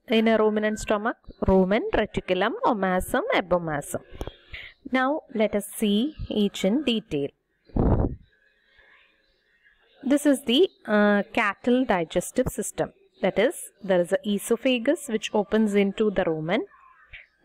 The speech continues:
Uh, then from the rumen, the food will pass to the reticulum, omasum, abomasum, where the actual digestion takes place. Then it is passed on to the small intestine. So let us look at how the food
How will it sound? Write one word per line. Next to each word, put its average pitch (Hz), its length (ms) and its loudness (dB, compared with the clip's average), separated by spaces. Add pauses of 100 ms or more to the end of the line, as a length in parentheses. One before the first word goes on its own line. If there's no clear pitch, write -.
(100)
Uh, 175 360 2
then 185 340 -2 (500)
from 226 340 0
the 277 100 2
rumen, 226 420 -2 (140)
the 190 260 0 (160)
food 208 300 -2
will 202 160 4
pass 180 300 -2
to 208 120 -4
the 190 80 -2
reticulum, 202 600 -2 (580)
omasum, 190 540 0 (360)
abomasum, 240 720 0
where 196 220 4
the 190 120 0
actual 185 560 0 (220)
digestion 190 580 -2
takes - 280 -6
place. 381 320 0 (420)
Then 392 140 0
it 339 80 0
is 277 180 -2
passed 185 320 -2
on 202 200 0
to 190 160 0
the 226 260 0
small 185 340 0
intestine. 147 540 -2
So - 140 0
let 240 200 2
us 359 140 -4
look 240 260 0
at - 240 -4
how 190 280 2 (520)
the 180 220 0
food 262 380 0